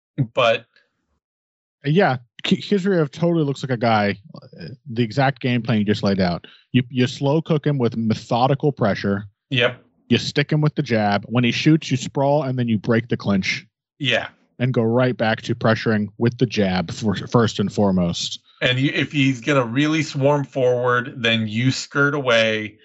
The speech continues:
Speaker 1: and you reset and you go back to the slow cook pressure. And,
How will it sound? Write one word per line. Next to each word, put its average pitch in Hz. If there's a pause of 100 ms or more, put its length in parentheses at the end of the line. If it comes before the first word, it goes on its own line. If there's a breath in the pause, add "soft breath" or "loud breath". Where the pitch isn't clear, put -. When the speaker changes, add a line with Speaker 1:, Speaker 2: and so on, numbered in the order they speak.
(260 soft breath)
Speaker 1:
and 113
you 110
reset 113
and 113
you 110
go 117
back 104
to 117
the 104
slow 104
cook 98
pressure. 95
And, 92